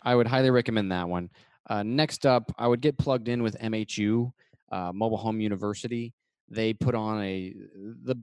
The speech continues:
the top boot camp or educational, uh, event in the industry, and it's, they have fantastic content. Frank Rolfe puts on a podcast, the Mobile Home Park Mastery Podcast. Uh, that is a very educational podcast. I would highly recommend that.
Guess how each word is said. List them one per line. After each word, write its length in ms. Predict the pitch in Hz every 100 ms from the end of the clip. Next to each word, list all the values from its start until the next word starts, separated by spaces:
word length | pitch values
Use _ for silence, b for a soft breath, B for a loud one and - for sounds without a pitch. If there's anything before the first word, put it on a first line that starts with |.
| -
the 80 | 120
top 320 | - 143 127
boot 260 | 113 123
camp 400 | 123 107 104 101
or 380 | 101 92 90 92 110
educational, 760 | 101 - 113 107 104 95 92 _ _ _ _ 107 110
uh, 300 | 90 90 - -
event 600 | 110 98 104 95 - - _ _
in 200 | 117 113
the 40 | 104
industry, 640 | 101 95 - 95 90 87 _ _ -
and 240 | 101 95
it's, 260 | 95 92 - -
they 160 | 113 110
have 100 | 110
fantastic 560 | 117 101 120 110 -
content. 480 | - 90 87 90 87 _
Frank 340 | - - 120
Rolfe 360 | - 101 104 -
puts 220 | - 107 -
on 160 | 101
a 40 | 95
podcast, 720 | - 98 104 107 98 101 -
the 60 | -
Mobile 280 | 92 95 95
Home 220 | 104 98
Park 240 | - 92 -
Mastery 640 | 85 87 87 101 - 98 -
Podcast. 600 | 98 98 107 92 95 - _ b b b -
Uh, 260 | 87 82 90
that 140 | 101
is 140 | 92 90
a 40 |
very 480 | 90 98 120 117 110
educational 760 | 101 101 - 101 - 98 92 92 -
podcast. 500 | 95 90 92 92 92
I 60 |
would 80 | 87
highly 280 | 87 104 101
recommend 440 | 95 95 92 87
that. 240 | 90 90